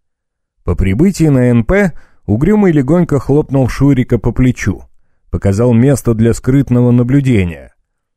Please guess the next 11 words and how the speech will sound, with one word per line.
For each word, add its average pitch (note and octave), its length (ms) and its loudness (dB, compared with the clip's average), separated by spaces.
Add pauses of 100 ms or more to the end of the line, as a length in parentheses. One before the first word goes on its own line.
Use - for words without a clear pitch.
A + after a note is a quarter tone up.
(160)
Тот F3 220 0
кивнул D3+ 460 2
и C#3+ 180 0
стал F3 340 -2
устанавливать C3+ 800 0
зрительную A2+ 680 0
трубу. A2+ 500 -4 (800)
Через F2+ 400 -2
несколько C3 520 0
часов B2 480 -2
рассвело. C3 800 0